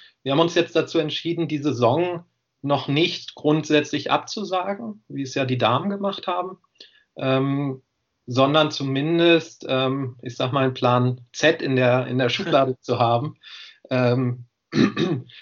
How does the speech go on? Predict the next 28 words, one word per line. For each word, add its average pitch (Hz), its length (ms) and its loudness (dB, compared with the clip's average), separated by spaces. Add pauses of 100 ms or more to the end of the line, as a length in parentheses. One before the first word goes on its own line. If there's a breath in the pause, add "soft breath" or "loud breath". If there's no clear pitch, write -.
(200 loud breath)
der 139 140 6
letztmögliche 175 840 2
Zeitpunkt, 135 1040 0
den 123 180 -2
wir 127 100 -2
uns 123 140 -6
selber 135 260 0
jetzt 135 160 -4
gegeben 135 400 -4
haben, 139 260 0
ist 123 180 -4
eine 131 120 0
Entscheidung, 131 720 2
ähm, 127 560 -2
Mitte 127 320 2
März. 113 680 0 (640 soft breath)
Ähm, 113 380 -2
bis 127 220 0
dahin 135 360 4
muss 143 220 -2
absehbar 139 580 -2
sein, 135 540 -2
ähm, 120 840 -8
dass 123 200 -2
es 127 160 -8
Lockerungen 123 460 0
geben 143 320 0
wird, 151 300 2